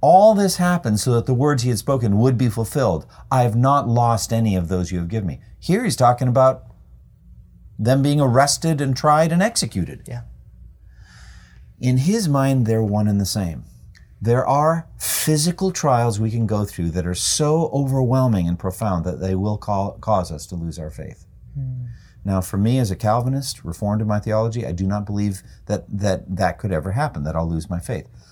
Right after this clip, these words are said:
Speaker 1: But not because I'm so great or the thing is, is like this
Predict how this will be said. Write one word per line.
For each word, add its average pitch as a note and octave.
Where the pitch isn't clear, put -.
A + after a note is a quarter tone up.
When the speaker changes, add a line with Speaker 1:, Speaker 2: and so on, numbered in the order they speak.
Speaker 1:
But A2+
not D#3
because D#3+
I'm C3
so A2+
great F#2
or G#2+
the F#2
thing B2+
is, F#2+
is F#2+
like F2+
this F2